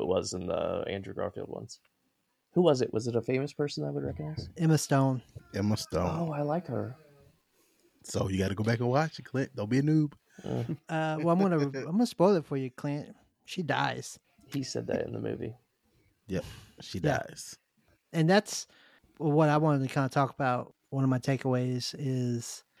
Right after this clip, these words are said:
Speaker 2: Andrew Garfield.
Speaker 3: Mm-hmm.
Speaker 2: Um, the scene where they're battling on the Statue of Liberty and M J gets knocked off the platform.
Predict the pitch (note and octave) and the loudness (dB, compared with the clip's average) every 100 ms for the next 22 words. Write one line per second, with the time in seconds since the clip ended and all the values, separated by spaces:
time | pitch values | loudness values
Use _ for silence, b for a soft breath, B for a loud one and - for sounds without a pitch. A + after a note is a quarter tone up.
0 | b - D3+ C#3+ C#3+ B2 C3 C3+ - D#3 | b 6 8 8 4 4 2 2 -2 -4
1 | D#3 D3 _ _ _ _ _ _ A#2 A2 | -4 -8 _ _ _ _ _ _ 0 2
2 | A#2+ - - D#3+ C3+ C3 B2 A2+ _ _ | 0 -4 -8 -2 0 0 -2 -6 _ _
3 | _ _ _ _ _ _ _ _ _ _ | _ _ _ _ _ _ _ _ _ _
4 | - C#3 - F#3 F#3 F3 D#3+ D3+ D3+ C#3 | -8 -6 0 0 2 0 -2 -2 -2 -2
5 | C#3 C3+ D3 C#3 D3 D3+ C#3+ C#3+ C3+ - | -4 -4 -2 0 2 2 0 -2 -4 -2
6 | C#3+ C#3 C#3 B2 C3+ C3 A#2+ A#2+ A#2 _ | -4 -2 -4 -2 -2 -2 -2 -6 -10 _
7 | - C#3+ B2+ B2 A#2+ A#2+ B2 D3 C#3 C3+ | -10 -6 -4 -4 -6 -6 2 4 4 2
8 | B2 B2+ - C#3 C3 B2 C#3+ B2+ - B2+ | 0 -4 -8 -4 -2 -2 -4 -4 -4 -4
9 | C3+ B2 C#3+ C#3 C#3 | -2 -2 -6 -4 -6